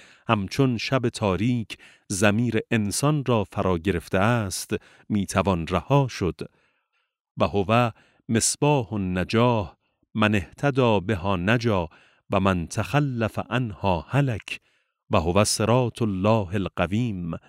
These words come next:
من سلکه هدی و من احمله غوا. و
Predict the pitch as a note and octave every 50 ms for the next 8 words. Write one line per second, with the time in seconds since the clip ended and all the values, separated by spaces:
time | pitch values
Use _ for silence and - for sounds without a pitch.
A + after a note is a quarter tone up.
0 | _ _ _ _ - - - G#2+ F#2+ F2+ F2 D#2+ D#2 - - - C#3+ C#3 C3 A#2
1 | - - - G2+ E2 G#2 G#2 G2 F2+ D#2+ - - - C#3 B2 B2 A#2 A2+ A2+ A2
2 | G#2 F#2+ _ _ _ _ _ _ _ _ - G2+ F#2+ F2+ F#2 F#2 F2+ E2+ E2+ -
3 | _ _ - A2 G2 - - - - B2 C#3 C#3+ C3+ A2+ F#2 - - G2 F#2 F2+
4 | E2 D#2+ E2+ G2+ A#2 B2 G2 E2 C#2+ - _ _ _ _ _ _ _ _ _ _
5 | _ _ _ _ _ _ _ - A2